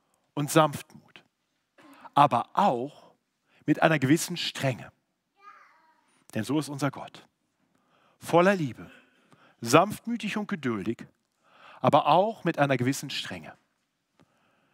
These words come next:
Denn sonst laufen die Kinder aus dem Ruder, sonst haben sie keine Orientierung. Wir müssen ihnen Orientierung geben. Es braucht diese gesunde Balance. Und Liebe und Strenge stehen nicht in einem Widerspruch zueinander.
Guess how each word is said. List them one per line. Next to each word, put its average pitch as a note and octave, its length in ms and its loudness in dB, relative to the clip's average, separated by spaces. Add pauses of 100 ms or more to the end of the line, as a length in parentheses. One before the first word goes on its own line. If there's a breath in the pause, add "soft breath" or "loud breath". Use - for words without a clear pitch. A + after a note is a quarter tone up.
(380)
Denn B2 160 2
sonst G3 480 2 (240)
laufen G3 480 2
die G3 80 -2
Kinder F3 300 0
aus D3 160 -6
dem D3 120 -4
Ruder, C3 240 0
sonst B2 220 -4
haben D#3 100 -2
sie D3+ 80 -2
keine G3 480 -2
Orientierung. C#3 560 -4
Wir A2+ 80 0
müssen G3 260 -4
ihnen F3+ 160 0
Orientierung D3+ 540 -2
geben. A2 300 -8 (580 soft breath)
Es - 140 -8
braucht D#3 600 4
diese C3 200 -2
gesunde D3+ 520 2
Balance. G#3 640 -2 (640 soft breath)
Und D3+ 300 2
Liebe C4 340 8
und A3+ 220 -10
Strenge F#3 480 0
stehen E3 400 2
nicht B3+ 300 4
in G#3+ 160 -4
einem F#3+ 320 2
Widerspruch G3+ 680 2
zueinander. G2+ 640 -6